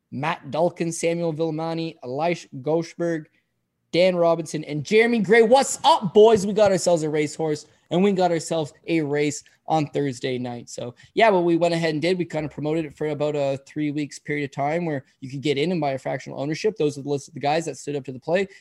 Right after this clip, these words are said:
and said, "You know what? Let's have some fun this year." So we went and we secured half of a yearling. A yearling is a baby horse, one year old. They cannot race until they're two years old. So you are going to have to sit on this horse now.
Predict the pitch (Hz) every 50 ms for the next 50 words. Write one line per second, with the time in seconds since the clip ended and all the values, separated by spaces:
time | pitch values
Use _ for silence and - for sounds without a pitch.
0 | _ _ - 127 - 139 127 139 139 139 143 170 180 160 143 135 - - _ -
1 | 135 135 - 139 127 - 143 139 139 131 - 156 175 196 190 _ _ _ _ -
2 | - 160 156 143 147 156 170 165 156 - - 143 - - 151 147 - - - 160
3 | 180 190 - - - 156 151 139 131 143 160 170 165 147 127 127 131 160 196 196
4 | _ _ _ _ _ _ _ _ _ _ _ _ - 143 143 139 147 156 147 143
5 | 143 143 123 135 127 - 131 131 131 131 123 127 135 143 143 - 131 139 139 143
6 | 143 139 127 123 123 135 143 143 - _ _ - - - 160 160 156 147 147 139
7 | 147 147 139 - 139 135 131 135 127 - - - 196 190 170 156 135 123 131 131
8 | 131 135 - _ _ _ _ - - 165 160 160 170 165 160 147 151 160 160 160
9 | 147 - 135 - - - 190 185 185 175 170 156 - - 165 165 160 - - 147
10 | 139 135 131 131 131